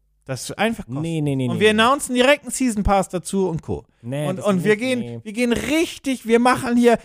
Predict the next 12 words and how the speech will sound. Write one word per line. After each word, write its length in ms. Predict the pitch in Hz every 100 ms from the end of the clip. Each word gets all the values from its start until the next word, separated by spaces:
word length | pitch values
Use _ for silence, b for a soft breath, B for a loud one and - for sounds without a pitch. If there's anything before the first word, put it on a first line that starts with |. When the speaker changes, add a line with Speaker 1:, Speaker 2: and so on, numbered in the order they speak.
| B _
Speaker 1:
wir 300 | 160 269 320
gehen 280 | 247 247 226
all 260 | 202 202 196
in 160 | 180
mit 160 | 139 120
dem 160 | 113 110
Ding. 260 | 95 92 104
Speaker 2:
Nee. 320 | 98 95 135
Speaker 1:
Und 140 | 180
wir 120 | 220 208
verdienen 440 | 214 190 202 165
uns. 340 | 95 92 -